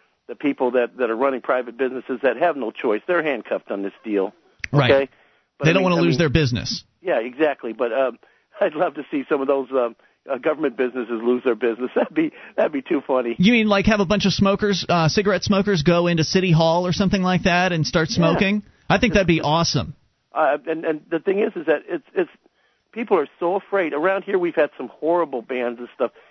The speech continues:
Speaker 1: Uh, you know, I, I drove a van around with a bunch of, uh, cigarette. This is back in, uh, ninety-eight, about ten years ago. I drove a van around, and, and they threw a, an egg at my van, and, and the, the local media caught it on, on film, and the cops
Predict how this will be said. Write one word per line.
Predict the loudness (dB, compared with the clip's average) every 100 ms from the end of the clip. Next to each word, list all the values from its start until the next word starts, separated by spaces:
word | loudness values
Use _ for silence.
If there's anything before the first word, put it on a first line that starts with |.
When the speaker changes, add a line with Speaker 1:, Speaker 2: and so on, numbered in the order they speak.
| _ _
Speaker 1:
Uh, | 0 0 0 _ _
you | -4
know, | -2
I, | 0 -2 -2
I | -4
drove | -2 0 0
a | -2
van | -2 -2 0
around | 0 -2 -2
with | -4
a | -4
bunch | -4 -4
of, | -8 -10 -20 _ _
uh, | -4 -4 -4
cigarette. | -6 -2
This | -4
is | 0
back | 0 0
in, | -2 -2
uh, | 0 0
ninety-eight, | -2 -2 -2 -2
about | -2 -2
ten | -2 -2
years | -2 0
ago. | -2 -2 -8 _ -12
I | -2
drove | 0 0
a | -2
van | -4 -4 -2
around, | -2 -2 -2 -4
and, | -4 -6 _ _ _
and | -6 0
they | 0 0 -6
threw | -2 0 2
a, |
an | -2 -8 -4
egg | -2 0 -2
at | -4
my | -4 -4
van, | -2 -2 -2 -6 _ _ -14
and, | -10 -2
and | -2 0
the, | 0 0
the | 0
local | 0 0 0 -6
media | -4 -8 -2 0 0
caught | -2 -2 -2
it | -2
on, | -4 -6 -6
on | -4 -4 -6 -2
film, | -2 -2 -8 _ _ _
and | -10 -6
the |
cops | -4 -4 -4